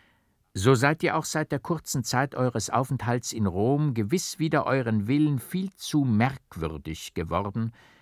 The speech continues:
als dass es gewissen Personen nicht wünschenswert sein sollte, euch aus dem Wege zu räumen.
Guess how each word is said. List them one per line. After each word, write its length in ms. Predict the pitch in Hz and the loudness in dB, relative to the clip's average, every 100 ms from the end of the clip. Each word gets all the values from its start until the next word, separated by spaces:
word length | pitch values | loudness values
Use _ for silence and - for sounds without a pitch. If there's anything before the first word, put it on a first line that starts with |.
| _ _ _ - | _ _ _ -6
als 340 | 92 92 - | -4 -4 -2
dass 200 | 110 113 | -2 0
es 160 | 113 - | -2 0
gewissen 420 | 110 143 151 131 | 0 0 0 0
Personen 580 | 123 104 113 131 127 120 | 0 2 2 4 4 4
nicht 260 | 107 - | 4 2
wünschenswert 720 | 135 156 - 151 - 123 131 - | 2 2 0 -4 -2 -2 -2 0
sein 280 | 113 113 | 0 2
sollte, 540 | 104 107 107 - 110 - | 2 0 0 -2 -4 -4
euch 260 | 95 98 - | -4 -4 -4
aus 200 | 98 92 | -6 -6
dem 240 | - 95 92 | -4 -2 0
Wege 320 | 87 69 67 | -2 -2 -8
zu 200 | - 78 | -10 -8
räumen. 340 | 73 67 69 | -6 -8 -10